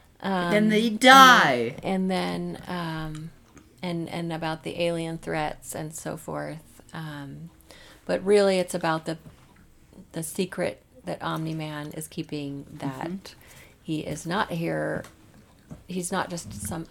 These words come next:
Speaker 1: like, they don't explain where these superpowers come from or how they even get them or anything.
Speaker 2: Well,
Speaker 1: I mean, clearly Mark got his from
Speaker 2: Viltrum.
Speaker 1: genetics from his father.
Speaker 2: He's a Viltrumite.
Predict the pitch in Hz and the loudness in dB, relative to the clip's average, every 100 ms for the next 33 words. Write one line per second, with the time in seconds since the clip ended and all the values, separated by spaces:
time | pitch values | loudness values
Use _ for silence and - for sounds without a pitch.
0 | - 202 196 294 440 233 - - 180 190 | -8 -6 -2 -2 0 0 -2 -2 0 2
1 | 196 175 165 160 - 165 156 165 156 151 | 0 -2 -2 -4 -6 -10 -10 -8 -8 -8
2 | - 147 156 196 220 226 170 165 160 156 | -10 -10 -8 -8 -6 -6 -8 -8 -8 -8
3 | 151 147 156 143 143 - - - 196 208 | -10 -10 -12 -12 -14 -16 -14 -10 -8 -8
4 | 208 226 233 226 254 277 175 196 196 190 | -8 -10 -10 -8 -8 -4 -2 0 -2 -6
5 | - - - - - 202 190 185 240 240 | -20 -20 -20 -16 -4 0 0 -2 0 2
6 | 190 180 180 170 170 190 175 165 - 160 | 2 0 -2 -2 -4 -6 -6 -8 -8 -8
7 | 151 151 170 - - - - 127 120 - | -8 -8 -14 -18 -20 -20 -6 -4 -4 -6
8 | 110 113 - - - - - - - - | -6 -6 -10 -20 -20 -20 -20 -20 -14 -4
9 | 175 160 147 175 233 233 190 180 165 156 | -2 -2 -2 0 -2 -2 -6 -4 -6 -8
10 | - - - 147 214 220 254 302 240 269 | -16 -12 -6 -2 0 2 0 0 0 -2
11 | - 214 175 131 131 | 0 0 2 0 -2